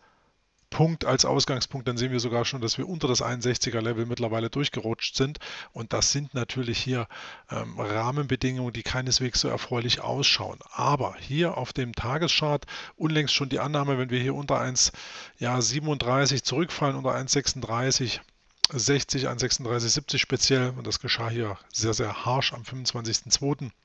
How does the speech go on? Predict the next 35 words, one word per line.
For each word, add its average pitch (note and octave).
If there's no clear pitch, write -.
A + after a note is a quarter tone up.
dann C3+
wäre C3+
wohl C3
ein A#2+
Test B2+
dieser A2+
Unterstützung, E3
und G#2
genau G#2+
da A2
liegen A#2+
wir A#2+
hier A#2+
aktuell B2
auf, D#3+
im D3+
Bereich B2
eins B2
vierunddreißig A2+
dreißig B2
denkbar. D3+
Das D3
Ganze D#3
ist -
hier D#3
aus D3+
dem B2
September A#2+
zweitausendfünfzehn C#3+
und C3
hier C#3
auch A2+
nochmal A#2
vom A2+
November B2+